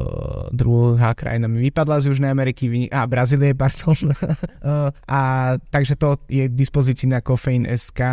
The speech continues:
e, pre všetky matky, ale zároveň by som je rád upozornil na, ehm, kávu, ktorú som dostal od Kofeínu v, ehm,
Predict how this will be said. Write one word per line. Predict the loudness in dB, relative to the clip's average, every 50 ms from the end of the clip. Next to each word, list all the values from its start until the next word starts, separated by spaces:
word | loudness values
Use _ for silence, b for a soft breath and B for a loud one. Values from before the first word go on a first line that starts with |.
| 0 -2 -4
e, | -4 -6 -4 -2 0 0 0 -2
pre | -2 -2 0 0 0 0 -2 -4 -8 -14
všetky | -10 -4 -4 -4 -4 -4 -4 -4 -4 -4 -4 -8 -8 -2
matky, | 0 2 2 2 0 -2 -6 -6 -4 -2 0 0 0 0
ale | 0 0 0 0 0 0
zároveň | 0 0 0 2 2 2 0
by | 0 0
som | -2 -2 -2 -2 -2
je | -2 -2 -2 0
rád | 0 0 -2 -2
upozornil | -2 -2 -2 -2 -2 0 0 0 2 2
na, | 2 2 0 -2 -4 -4 -6 -4
ehm, | -2 0 0 2 2 2 2 0 -2 -4 -8 -16 -18 -6
kávu, | -2 0 0 0 0 -2
ktorú | -2 0 0 0
som | 0 2 2 2
dostal | 2 2 2 2 2 2
od | 2 0 0
Kofeínu | 0 -2 0 2 2 4 4 6 6 4 4 2 0
v, | -2 -2
ehm, | -2 0 0 0 0 0 0